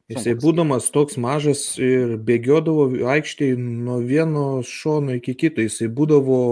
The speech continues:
Speaker 1: visų centro saugų, man atrodo, košmaras, nes jisai b-, kaip užsuktas bėgiodavo. O ka-, kodėl jisai s-, s-, užsimanė ant nuomos išvažiuot į Atletiką, tai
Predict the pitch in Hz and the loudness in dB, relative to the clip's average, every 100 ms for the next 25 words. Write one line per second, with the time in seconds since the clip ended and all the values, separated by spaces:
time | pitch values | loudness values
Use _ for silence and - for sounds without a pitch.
0 | 120 117 - - - - 120 117 - 180 | 0 -4 -10 -20 -20 -6 -4 -2 0 0
1 | 175 156 156 147 123 - 117 117 151 143 | 0 0 0 0 -2 0 -2 0 2 2
2 | 120 110 104 107 107 107 110 110 110 135 | 0 -4 -6 -10 -10 -8 -6 -4 -2 -2
3 | 123 110 101 - 110 - 143 143 - - | 0 -2 -4 -6 -6 -2 0 2 0 -6
4 | - 113 - 110 131 123 120 139 135 196 | -8 -8 -6 0 2 2 -2 -4 -2 2
5 | 175 - - 101 95 98 98 104 95 67 | 2 0 -6 -8 -6 -6 -6 -6 -8 -12
6 | - _ - - - - _ - 98 - | -16 _ -20 -20 -20 -20 _ -6 -6 0
7 | 131 127 127 117 131 160 147 - 131 - | 0 2 0 2 4 4 4 2 0 0
8 | - - 110 - - - 113 - 113 117 | -8 -10 -12 -8 -10 -10 -10 -4 -2 -2
9 | 127 123 120 110 101 107 104 - 117 131 | -2 0 -2 -2 -2 -6 -8 -6 -4 -2
10 | 131 117 - - 107 113 120 - - 107 | -2 -4 -6 -10 -6 -2 -4 -4 -16 -8
11 | 104 - - - - 98 98 98 98 131 | -8 -8 -20 -18 -12 -8 -2 -2 -2 -4
12 | - 151 - 151 | -2 -2 -2 -4